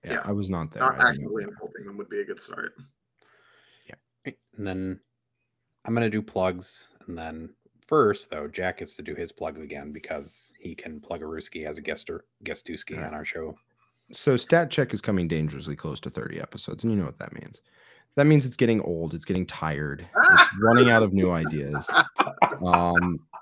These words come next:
Speaker 1: it's, it's honestly just running on empty at this point. I've thro-, I've injected a breath of fresh air, but that can only last so long. So before that happens, everybody, I
Speaker 2: Eventually we
Speaker 1: need
Speaker 2: get Innis back.
Speaker 1: <laughs> what I need you to do is I need you to go to Patreon, right?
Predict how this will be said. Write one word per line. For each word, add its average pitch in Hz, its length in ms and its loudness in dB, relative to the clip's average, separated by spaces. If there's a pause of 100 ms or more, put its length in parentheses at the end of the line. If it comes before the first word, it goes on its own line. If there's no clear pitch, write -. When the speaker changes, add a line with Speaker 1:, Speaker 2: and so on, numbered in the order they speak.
Speaker 1:
it's, - 560 2
it's 123 220 2
honestly 135 520 4
just 101 200 0
running 95 320 2
on 85 140 -2
empty 76 260 -4
at 98 100 -2
this 120 140 -4
point. 143 380 -4 (420)
I've 123 220 6
thro-, 139 260 2
I've 127 280 6
injected 110 520 4
a 90 60 2
breath 87 260 0
of 80 80 -6
fresh 82 320 -4
air, 82 240 -2
but - 160 -4
that 107 140 0
can 113 100 0
only 101 140 0
last 80 320 -4
so 82 140 -6
long. 64 360 -12 (480)
So 117 300 4
before 147 380 2
that 156 180 4
happens, 90 440 0
everybody, 80 500 -2
I - 20 -2
Speaker 2:
Eventually 90 200 0
we 113 80 2
Speaker 1:
need 135 60 0
Speaker 2:
get - 100 -8 (140)
Innis 101 160 -8
back. - 920 -2 (360)
Speaker 1:
<laughs> - 720 -20
what 131 160 6
I 127 60 8
need 147 220 4
you 160 60 -4
to 160 100 0
do 92 280 0
is 90 100 -4
I 95 40 0
need 101 200 0
you 110 80 -4
to 104 60 -2
go 101 200 0
to 98 220 -4
Patreon, 76 420 -4
right? 85 180 -6